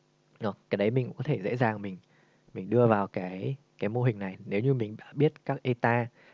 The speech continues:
các alpha, ờ, ước lượng ra được bằng bao nhiêu thì mình cũng có thể đưa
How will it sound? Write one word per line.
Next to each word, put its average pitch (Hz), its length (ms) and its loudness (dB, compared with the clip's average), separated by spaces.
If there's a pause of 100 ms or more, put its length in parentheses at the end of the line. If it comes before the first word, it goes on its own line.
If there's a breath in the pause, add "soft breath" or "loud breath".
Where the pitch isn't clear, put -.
(180 soft breath)
các 120 180 -2
alpha, 117 520 0 (560 soft breath)
ờ, 95 260 -2
ước 131 220 0
lượng 143 220 2
ra 104 140 -4
được 101 120 -6
bằng 95 160 -8
bao 101 100 -10
nhiêu 107 180 -6
thì 101 120 -8
mình 90 100 -8
cũng - 80 -14
có 127 60 -8
thể 107 160 -6
đưa 113 280 0